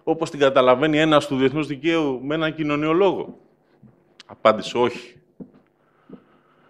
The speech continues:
Όπως ακριβώς και άλλα κρίσιμα μεγέθη ή ο-, ή όροι της διεθνούς, ε, πρακτικής. Παράδειγμα, θα πω το, το ζήτημα της υφαλοκρηπίδας.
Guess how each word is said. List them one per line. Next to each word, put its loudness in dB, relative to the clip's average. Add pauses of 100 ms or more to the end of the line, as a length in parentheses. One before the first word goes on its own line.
(220)
Όπως -4
ακριβώς -2
και -2
άλλα 6
κρίσιμα 0
μεγέθη -2
ή -2
ο-, -2
ή -8 (840)
όροι 6
της -10
διεθνούς, -4 (220)
ε, -4 (1300)
πρακτικής. -8 (300)
Παράδειγμα, 2
θα -4
πω -8
το, -6 (220)
το -4
ζήτημα -4
της -6
υφαλοκρηπίδας. -2